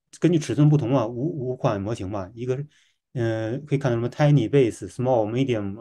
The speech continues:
large，呃，它有各种层数啊，它的宽度啊，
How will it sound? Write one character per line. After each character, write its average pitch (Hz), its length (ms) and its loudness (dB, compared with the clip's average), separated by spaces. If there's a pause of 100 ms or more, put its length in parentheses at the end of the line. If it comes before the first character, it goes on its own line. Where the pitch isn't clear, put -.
large， 120 300 -2 (640)
呃， 117 240 0
它 139 160 2
有 113 380 2
各 151 200 2
种 104 160 -2
层 117 340 -4
数 147 180 2
啊， 104 220 2
它 117 80 -8
的 113 140 -4
宽 143 400 2
度 143 180 4
啊， 95 160 -4